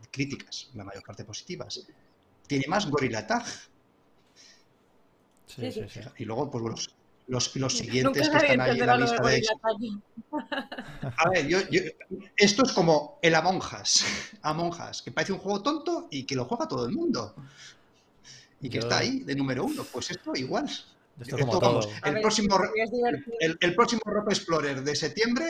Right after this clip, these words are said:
Speaker 1: va a ser jugando al Gorilla Tag.
Speaker 2: <laughs> Ya lo jugó Piki, ya, ya lo vimos, o sea
Speaker 1: Sí,
Speaker 2: que
Speaker 1: sí, lo jugó, lo jugó Piki, hizo el mono. Pues fijaros, no sé, y hay otros juegos en App Lab que, que,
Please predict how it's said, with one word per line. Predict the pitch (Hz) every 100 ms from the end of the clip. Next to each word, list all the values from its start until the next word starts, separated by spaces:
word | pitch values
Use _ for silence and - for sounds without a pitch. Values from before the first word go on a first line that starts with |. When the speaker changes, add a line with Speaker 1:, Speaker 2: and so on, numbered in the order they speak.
| - 220
Speaker 1:
va |
a |
ser | 220 214
jugando | 156 180 220
al | 143
Gorilla | 131 151 156
Tag. | 320 - - - - - - -
Speaker 2:
<laughs> | 143 - 196 160 - - - 311 240 359 226 269
Ya | 127 127
lo | 131
jugó | 127 117 101
Piki, | 113 107 98 - _
ya, | 131 110 107 107
ya | 117
lo | 117
vimos, | 98 101 95
o |
sea | 95 101
Speaker 1:
Sí, | 127 160
Speaker 2:
que | -
Speaker 1:
sí, | 135
lo | 143
jugó, | 110 110
lo | 120 123
jugó | - - -
Piki, | 156 135
hizo | 110 113 120
el | 113
mono. | 135 113 - - - _
Pues | - -
fijaros, | - 139 180
no | 143
sé, | 165 156
y |
hay | 131
otros | - 285 269
juegos | 165 175 156
en | 147
App | 139
Lab | 160 226 -
que, | 123 104
que, | - - -